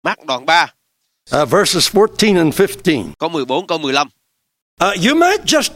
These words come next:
Speaker 2: make a note of all the verbs that are in these words.
Speaker 1: Thưa quý vị, hãy để ý vào những động từ ở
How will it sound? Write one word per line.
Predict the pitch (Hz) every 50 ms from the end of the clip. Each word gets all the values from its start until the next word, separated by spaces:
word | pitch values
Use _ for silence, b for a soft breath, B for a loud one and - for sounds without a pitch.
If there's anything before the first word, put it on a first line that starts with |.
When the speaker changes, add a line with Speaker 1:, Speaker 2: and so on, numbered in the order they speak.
| -
Speaker 2:
make | - 180 226 262 262 - - -
a | - 202
note | 180 170 165 175 190 208 196 165 135 - - - - - _ _ _ _ _ _ _ _ _ _ _ _ _ _ _ -
of | - 170 147 - -
all | - 214 220 226 208 160 147
the | 165 127 110 117
verbs | 175 208 202 175 143 113 104 92 90 - - - - - - - -
that | 147 156
are | 135 135 139
in | 135 123 117
these | 110 117 107 87 - 104
words. | 101 107 101 85 - - - - - - - _ _ _ _ -
Speaker 1:
Thưa | 160
quý | 185 233 202
vị, | 170 139
hãy | 120 135 143
để | 147 156 135
ý | 165 202 240
vào | 247 190
những | 143 131 160 165 170
động | 151 127 123 131
từ | - 156 156 151 143 127 117
ở | - 95 113